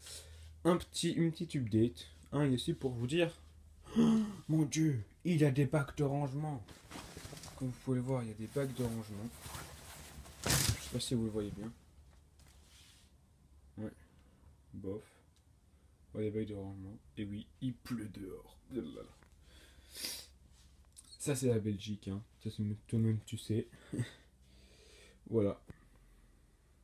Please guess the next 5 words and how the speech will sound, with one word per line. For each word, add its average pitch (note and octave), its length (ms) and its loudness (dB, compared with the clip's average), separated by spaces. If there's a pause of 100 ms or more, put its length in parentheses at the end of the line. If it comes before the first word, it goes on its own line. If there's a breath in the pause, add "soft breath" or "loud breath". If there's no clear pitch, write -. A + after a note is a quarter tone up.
(1160 soft breath)
Donc D3+ 220 8
voilà, B2 280 8
c'est D3 220 4
juste C3 240 -2
ça. A2 160 -2